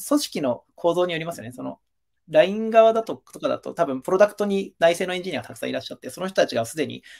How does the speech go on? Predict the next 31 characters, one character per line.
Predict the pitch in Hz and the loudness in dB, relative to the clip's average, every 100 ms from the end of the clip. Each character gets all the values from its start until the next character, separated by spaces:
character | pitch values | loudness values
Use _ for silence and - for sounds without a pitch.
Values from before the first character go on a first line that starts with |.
| _ | _
あ | - | -6
る | 139 | -4
程 | 143 147 | 2 2
度 | |
の | 147 | 2
研 | 151 - 143 | -4 -6 -6
鑽 | 143 143 | -6 -8
知 | - | -8
見 | 139 | -10
を | 135 | -10
溜 | 139 | -8
め | 135 - - | -8 -10 -8
込 | 143 | -8
ん | |
で | 113 | -6
る | |
っ | 123 | -8
て | - | -10
い | |
う | 143 | -8
話 | 196 196 | -6 -6
だ | - | -8
と | 127 | -8
ま | 131 | -10
た | - 120 - - _ _ | -6 -6 -6 -20 _ _
変 | 123 | -6
わ | |
っ | - | -6
て | - | -10
く | 123 | -16
る。 | 120 | -20